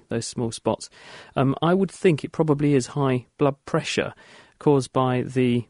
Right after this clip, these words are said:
weightlifting. Not necessarily arterial blood pressure being high, but pressure in the veins as they're squeezed hard by the muscles. And the thing about veins is that they contain tiny valves, because veins are under very low pressure.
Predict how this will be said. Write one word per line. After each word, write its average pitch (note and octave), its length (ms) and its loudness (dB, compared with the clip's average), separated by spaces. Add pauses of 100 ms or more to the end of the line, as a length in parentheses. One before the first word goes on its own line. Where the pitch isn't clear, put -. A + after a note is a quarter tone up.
(100)
weightlifting. B2 460 -2
Not E3 180 0
necessarily D#3 460 0
arterial C3+ 680 0
blood - 220 -4
pressure A#2 240 -6
being A2 180 0
high, A2+ 240 -4
but B2+ 180 -2
pressure C#3+ 300 -4
in C3+ 80 0
the C3+ 60 -2
veins C3 480 0
as - 80 -6
they're B2 120 0
squeezed C#3+ 580 -2
hard G#2+ 440 -2
by A#2+ 120 -2
the A#2+ 60 -4
muscles. A#2+ 460 -4 (420)
And C3 120 -2
the - 40 -8
thing G3+ 120 4
about D3 180 2
veins B2+ 460 0 (340)
is C#3 140 -2
that B2 80 2
they C#3 160 0
contain C#3 440 -2
tiny D3+ 380 -2
valves, C3 680 -2
because B2+ 260 0
veins F#3 400 2
are C#3 120 0
under B2+ 160 -2
very E3+ 220 0
low D3+ 160 0
pressure. - 460 -4